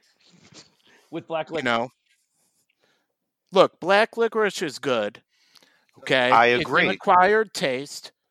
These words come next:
Speaker 2: but it's good. My point is, this is exactly why I was so downtrodden before. Then the spirit shows up,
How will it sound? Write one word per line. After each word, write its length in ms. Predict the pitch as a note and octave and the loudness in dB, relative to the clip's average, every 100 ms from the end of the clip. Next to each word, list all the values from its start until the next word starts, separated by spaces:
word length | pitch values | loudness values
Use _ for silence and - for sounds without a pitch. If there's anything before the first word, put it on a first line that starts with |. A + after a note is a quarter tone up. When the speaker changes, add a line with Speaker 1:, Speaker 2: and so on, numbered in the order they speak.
| _ _ | _ _
Speaker 2:
but 160 | C#3+ D3 | -4 -4
it's 180 | D3+ - | -6 -4
good. 380 | A#3 C#3+ - - | 0 0 -4 -6
My 140 | E3 | -4
point 420 | E3+ - B3+ A#3+ C#3 | -4 -4 -4 -2 -4
is, 360 | C3+ A#2+ - _ _ _ _ - | -6 -8 -16 _ _ _ _ -6
this 240 | F3 - | -6 -4
is 180 | G3 E3+ | -6 -6
exactly 720 | D3+ - D3+ F#3 G3 - G#3 | -8 -2 2 2 0 -2 -4
why 280 | F3+ F3+ E3+ | 0 0 2
I 40 | E3 | 0
was 200 | D#3+ - | -4 -8
so 200 | E3 C#3 | -8 -6
downtrodden 880 | B2 C#3+ E3 F#3 F3+ D3+ B2+ A#2+ | -2 0 0 -4 -4 -4 -4 -8
before. 540 | G#2 A2 - A#2 G#2+ - _ _ _ _ _ _ | -16 -18 -14 -12 -12 -14 _ _ _ _ _ _
Then 200 | C#3 C#3+ | -2 -2
the 100 | C#3 | -4
spirit 580 | - - E3 F3+ G#3+ G#3 | -8 -8 -4 -2 -2 -4
shows 360 | - A3+ F3+ C3+ | -4 -2 -2 -2
up, 240 | A#2 | -2